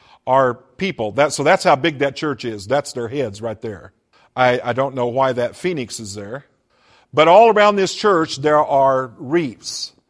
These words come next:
of all shapes and sizes. And there's an interesting thing about the Christmas wreath. They're found hanging on thousands of houses in America every year. We, we put 'em on our doors. We put 'em on our, on our porches. This is a Colorado, uh, couple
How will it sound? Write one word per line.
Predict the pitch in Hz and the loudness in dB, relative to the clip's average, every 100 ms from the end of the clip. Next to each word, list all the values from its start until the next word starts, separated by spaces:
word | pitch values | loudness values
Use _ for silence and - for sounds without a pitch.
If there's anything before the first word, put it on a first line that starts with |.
| _ - | _ -10
of | 113 | 0
all | 135 151 151 | 2 4 2
shapes | - 143 139 135 | -2 -6 -6 -12
and | 123 | -8
sizes. | 139 127 117 90 - - - _ _ _ _ _ _ - | -2 0 0 -6 -18 -20 -20 _ _ _ _ _ _ -2
And | 147 156 | 0 4
there's | 151 147 | 2 2
an | |
interesting | 208 190 - 185 | -4 -4 -6 -4
thing | 190 185 | -2 -2
about | 151 147 135 | 2 0 0
the | |
Christmas | 131 160 151 123 - | -6 -6 -8 -10 -10
wreath. | 117 82 - _ _ _ _ _ | -10 -10 -18 _ _ _ _ _
They're | 131 143 | -2 2
found | 170 170 | 4 2
hanging | 151 180 175 | 0 -4 -2
on | 151 135 | -4 0
thousands | 165 175 151 147 | 4 4 4 -2
of | 135 | -4
houses | 147 165 165 160 143 | 2 4 2 0 -8
in | |
America | 123 135 165 170 147 | -6 -4 -2 -2 -4
every | 135 131 131 | -4 -4 -4
year. | 120 120 127 | -6 -6 -4
We, | 147 123 120 | -6 -8 -10
we | 127 123 | -12 -6
put | 143 | -4
'em | 139 | -2
on | 143 | -2
our | 135 | -2
doors. | 131 151 156 | -2 -2 -2
We | 120 | -6
put | 139 | -8
'em | 131 | -6
on | 131 | -4
our, | 127 117 107 _ _ | -6 -8 -10 _ _
on | 117 | -4
our | 123 | -4
porches. | 127 139 117 143 160 - _ _ _ _ _ _ _ _ _ | 0 0 -2 -4 -14 -18 _ _ _ _ _ _ _ _ _
This | 180 | -2
is | 175 | -2
a | 165 | -2
Colorado, | 175 175 170 170 160 156 | 4 6 8 6 6 4
uh, | 151 135 123 123 | 4 4 2 -2
couple | 131 147 135 156 180 | -2 0 0 -2 -6